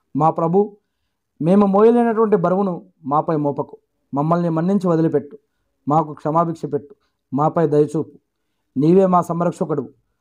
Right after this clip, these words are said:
అందుచేత అవిశ్వాసులకు వ్యతిరేకంగా మాకు సహాయపడు.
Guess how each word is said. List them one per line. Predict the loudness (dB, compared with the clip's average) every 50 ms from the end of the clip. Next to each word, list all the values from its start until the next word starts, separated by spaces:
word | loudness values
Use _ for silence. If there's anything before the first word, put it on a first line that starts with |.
| _ _ -4
అందుచేత | -2 0 0 0 2 2 0 2 0 -4 -6 -6 _ _ _ _ _ _ -4
అవిశ్వాసులకు | 0 0 2 0 2 0 0 0 0 -2 -8 -6 -6
వ్యతిరేకంగా | -6 -6 -4 -4 -6 -6 -6 -6 -6 -6 -4 -4
మాకు | -2 -2 -4 -4 -6
సహాయపడు. | -6 -4 -2 0 0 0 0 -2 -4 -6 -6